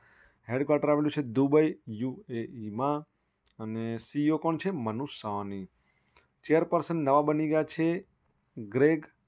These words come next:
બાર્કલે, યાદ રાખી લેજો, most important છે પરીક્ષા માટે.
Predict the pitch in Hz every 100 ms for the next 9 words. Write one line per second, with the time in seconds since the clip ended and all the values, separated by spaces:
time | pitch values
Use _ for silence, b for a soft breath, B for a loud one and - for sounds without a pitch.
0 | _ _ _ 117 113 117 113 113 101 90
1 | - _ _ - 113 120 123 120 127 127
2 | 139 127 110 113 - 117 110 113 117 113
3 | 143 190 _ b b b - 113 107 107
4 | 104 98 101